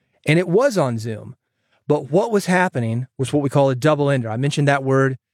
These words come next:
A double ender is where you are recording each side locally. And that's what Riverside does. So when I talk about recording locally on your computer, that's exactly what the pros are doing. That's what Dolly's doing. That's what all the broadcast radio stations do. That's what N P R does.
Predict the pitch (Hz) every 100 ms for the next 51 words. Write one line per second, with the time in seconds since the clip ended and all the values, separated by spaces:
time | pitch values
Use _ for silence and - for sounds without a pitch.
0 | _ _ - 156 143 214 214 160 151 127
1 | 110 113 - _ _ _ _ 131 120 147
2 | 143 156 147 139 135 139 131 135 143 139
3 | - 123 120 110 117 - 120 123 151 170
4 | 160 135 127 - 120 110 113 92 - -
5 | - 143 139 156 143 139 147 123 - 156
6 | 147 127 147 196 170 156 143 139 156 160
7 | 151 208 165 - _ _ _ _ 123 123
8 | 165 208 165 123 147 160 160 139 123 110
9 | 135 143 131 113 120 113 123 143 113 131
10 | 131 131 117 131 127 127 - _ _ -
11 | 127 135 139 139 135 127 117 139 135 131
12 | 143 135 135 - 135 127 - 120 123 120
13 | 127 127 131 131